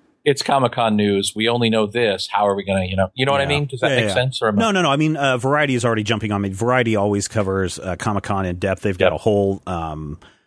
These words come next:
Speaker 2: subsite devoted to pop culture. They just came out just a s-, couple of seconds ago with their eleven predictions from l-, uh, most likely to least likely events to happen at this year's Comic-Con.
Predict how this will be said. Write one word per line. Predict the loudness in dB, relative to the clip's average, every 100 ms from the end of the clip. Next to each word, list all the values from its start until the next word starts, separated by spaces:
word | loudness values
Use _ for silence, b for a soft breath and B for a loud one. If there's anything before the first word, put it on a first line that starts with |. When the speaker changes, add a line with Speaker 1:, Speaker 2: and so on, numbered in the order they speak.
| b _
Speaker 2:
subsite | 0 0 2 0 0
devoted | 0 0 0 0
to | 0 0
pop | 0 -4
culture. | 0 -2 0
They | 0 2
just | 2 0 -2 -10 _ _
came | -2 2 4
out | 2
just | 0 -6 -6
a |
s-, | -6 -6 -2
couple | 0 0
of | 0
seconds | 0 0 0
ago | 0 0 0 -2 b b b
with | 0 0 2
their | 2 4 0 -4
eleven | -2 0 2 2 2
predictions | 2 0 0 2 2 0 -10 -4
from | 0 0 0
l-, | -4 _ _
uh, | -6
most | 0 0 0
likely | -2 0 -2
to | 0
least | -2 -2
likely | 0 0 2 -2
events | 0 -2 -2 -6 -2
to | 0 2 2
happen | 0 0 -2
at | -2
this | -2 -2
year's | -2 -2
Comic-Con. | -2 0 0 0